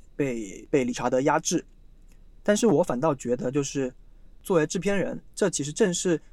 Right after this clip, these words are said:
啊，长大后或者是如今的大小威想要表达的一个视角。呃，一个是母亲对他们同样重要，那包括在现实中，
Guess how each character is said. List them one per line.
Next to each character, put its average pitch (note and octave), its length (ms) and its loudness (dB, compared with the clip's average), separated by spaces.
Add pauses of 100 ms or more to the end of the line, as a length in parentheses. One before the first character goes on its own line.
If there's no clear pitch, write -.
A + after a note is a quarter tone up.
(240)
啊， A2+ 220 -12
长 A#2 200 -6
大 E3+ 180 4
后 E3 220 0
或 - 100 4
者 - 100 6
是 C#3+ 140 -4
如 C3 180 -4
今 G#3+ 120 -2
的 E3+ 120 2
大 E3 160 2
小 A#2 160 -8
威 C#3+ 160 2
想 A#2+ 160 -4
要 C3+ 60 -4
表 - 160 -2
达 - 120 -4
的 B2+ 140 0
一 B2 80 -4
个 C#3+ 160 -2
视 - 160 -4
角。 - 160 -10 (680)
呃， A#2 240 -6
一 D3 120 0
个 A3 120 4
是 F#3+ 180 4
母 C#3 160 2
亲 F#3+ 120 2
对 G#3 100 4
他 F#3+ 120 0
们 D3+ 100 0
同 C#3 160 -4
样 E3+ 100 2
重 F#3 220 2
要， - 160 -2 (640)
那 C3+ 120 -8
包 D#3 160 2
括 C#3 420 2
在 D3 160 2
现 E3 180 2
实 C3 160 -6
中， C#3+ 320 -2